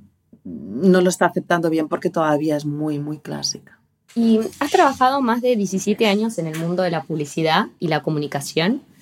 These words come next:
Speaker 2: ¿Cuáles fueron esas cosas durante esta trayectoria emprendedora que aún con toda tu experiencia lo subestimaste y quizás han sido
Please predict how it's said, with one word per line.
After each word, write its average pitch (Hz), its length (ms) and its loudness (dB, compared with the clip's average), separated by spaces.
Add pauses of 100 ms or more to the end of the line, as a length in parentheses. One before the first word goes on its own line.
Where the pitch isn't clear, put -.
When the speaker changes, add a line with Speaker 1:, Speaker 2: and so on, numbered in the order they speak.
Speaker 2:
¿Cuáles 339 260 4
fueron 269 280 2
esas 208 280 -2
cosas 233 600 -6
durante 170 340 -4
esta 170 340 -4
trayectoria 156 480 -4
emprendedora 175 720 0 (140)
que 185 100 0
aún 185 260 2
con 165 280 -4
toda 247 320 2
tu 226 80 2
experiencia 196 880 0 (580)
lo 185 260 2
subestimaste 190 1040 0
y 196 100 0
quizás 196 500 0
han 185 140 0
sido 190 380 0